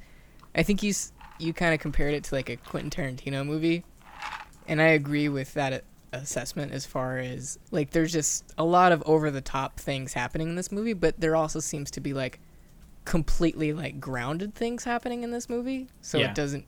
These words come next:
Speaker 1: it doesn't commit one way or the other.
Speaker 2: It, <sighs> yeah. I, I, of the criticism that I've seen of this movie, like, pretty much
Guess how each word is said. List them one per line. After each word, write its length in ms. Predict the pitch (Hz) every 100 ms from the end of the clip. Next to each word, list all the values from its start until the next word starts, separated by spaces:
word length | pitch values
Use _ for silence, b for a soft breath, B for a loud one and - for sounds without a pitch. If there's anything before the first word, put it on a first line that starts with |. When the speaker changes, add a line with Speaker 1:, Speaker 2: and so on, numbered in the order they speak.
| - -
Speaker 1:
it 160 | 156
doesn't 380 | 165 156 151 143 - -
commit 380 | - 147 139 131 -
one 180 | 143 139
way 120 | 135
or 120 | 127
the 160 | 123 123
other. 360 | 127 127 156 - - - -
Speaker 2:
It, 240 | 160 - - -
<sighs> 240 | - - -
yeah. 300 | 123 107 110 - - - - -
I, 120 | 156 165
I, 420 | 156 156 160 156 - -
of 140 | 151
the 80 | 151
criticism 540 | - 180 165 170 170
that 100 | 135
I've 160 | 123 113
seen 160 | 135 123
of 140 | 117
this 160 | 117 -
movie, 300 | 110 117 110
like, 220 | 107 - -
pretty 200 | - 123
much 360 | 113 110 -